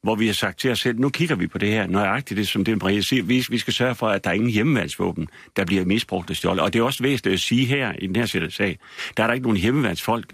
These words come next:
der bor så forkert ad. De våben, vi har, de er opbevaret korrekt. Og der er den menneskelige faktor. Den har andre også været udsat for på Antvorskov, hvor at en, en, en, en soldat bliver, øh, holdt op og bliver tvunget til at åbne.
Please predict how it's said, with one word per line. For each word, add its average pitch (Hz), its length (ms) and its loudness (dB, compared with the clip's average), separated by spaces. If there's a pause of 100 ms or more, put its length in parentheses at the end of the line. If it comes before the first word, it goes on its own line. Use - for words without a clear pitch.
der 98 120 0
bor 90 220 0
så 90 160 -2
forkert 120 340 -2
ad. 98 180 0 (500)
De 135 260 4
våben, 113 380 0
vi 98 60 2
har, 110 240 -2
de 113 180 0
er 117 60 4
opbevaret 98 400 -2
korrekt. 82 360 -6 (440)
Og - 80 -10
der 117 80 2
er 127 60 2
den 151 100 2
menneskelige 117 460 2
faktor. 95 420 -4 (240)
Den 139 100 0
har 117 140 0
andre 123 260 0
også - 160 -2
været 95 120 0
udsat 98 320 0
for 98 240 -4 (260)
på 95 80 0
Antvorskov, 101 580 -2 (260)
hvor 113 240 2
at 95 200 -2 (100)
en, 98 220 2
en, 95 260 0
en, 92 300 0
en 85 180 -4
soldat 107 440 0
bliver, 104 240 2 (120)
øh, 87 40 0
holdt 95 280 0
op 104 180 0 (460)
og 98 100 -2
bliver 98 220 0
tvunget 127 360 2
til 117 80 0
at 104 40 4
åbne. 101 300 0